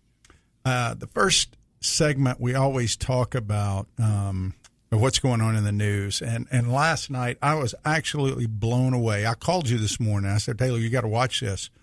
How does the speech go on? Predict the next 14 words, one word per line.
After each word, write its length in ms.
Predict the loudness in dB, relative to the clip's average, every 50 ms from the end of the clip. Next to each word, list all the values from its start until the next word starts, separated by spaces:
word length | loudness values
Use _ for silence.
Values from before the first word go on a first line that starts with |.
| _ _ _ -20 -20 -20 -20 _ _ -2 0
Because 440 | 0 0 2 4 2 4 4 4 4
New 100 | 4 4
York's 400 | 4 4 4 2 0 0 -2 -4
Governor 460 | 0 0 2 2 2 2 2 0 2
Hochul, 540 | 2 2 2 0 0 -2 -4 -2 0 2 2
who's 280 | 2 2 2 0 -2
the 100 | -2 -2
replacement 920 | -2 -2 -2 -4 -4 -4 -2 0 2 2 2 2 2 0 -2 -2 -4 -6 -8
for 160 | -6 -6 -4
Cuomo, 320 | 0 0 2 2 2 0
she 180 | 0 2 2 2
hadn't 200 | 2 2 2 2
been 160 | 2 2 2
elected, 680 | 2 0 2 0 0 -2 -2 -4 -4 -4 -4 -6 -10